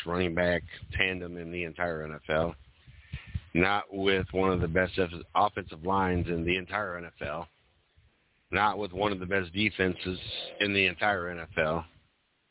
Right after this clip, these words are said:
And not with the receiving core that we have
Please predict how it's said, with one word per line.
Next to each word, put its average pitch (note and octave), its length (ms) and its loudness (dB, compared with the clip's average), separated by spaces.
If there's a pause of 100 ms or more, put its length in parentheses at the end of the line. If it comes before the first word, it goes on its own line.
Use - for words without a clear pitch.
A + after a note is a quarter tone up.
(560)
And F#2+ 140 2
not G2 200 2
with F#2+ 160 -6
the G2 100 2
receiving F#2+ 560 2
core F2+ 260 4
that E2+ 180 0
we F#2 140 2
have F2+ 360 0